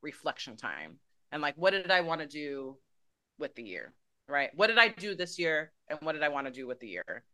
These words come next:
And I didn't know, <laughs> I don't know why this was my choice, but I would take, you know, those, like, little, like, New Testament green little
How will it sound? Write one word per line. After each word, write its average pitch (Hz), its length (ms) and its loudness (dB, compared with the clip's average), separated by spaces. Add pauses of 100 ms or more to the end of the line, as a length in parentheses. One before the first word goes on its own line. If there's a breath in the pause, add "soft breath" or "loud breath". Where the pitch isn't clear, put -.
(140)
And 165 120 2
I 202 80 8
didn't 208 180 2
know, 185 480 2 (440)
<laughs> - 720 -8
I 190 60 6
don't 254 100 6
know 254 100 8
why 202 120 10
this 196 200 0
was 175 240 -6
my 165 120 6
choice, 165 280 2
but 165 100 2
I 160 60 4
would 170 140 0
take, - 380 -2
you 226 80 -6
know, 233 80 -2
those, 226 160 -6
like, 214 160 -2
little, 170 260 2
like, 151 260 2
New 156 200 -6
Testament 156 640 -4 (440)
green 147 420 -6
little 139 440 -6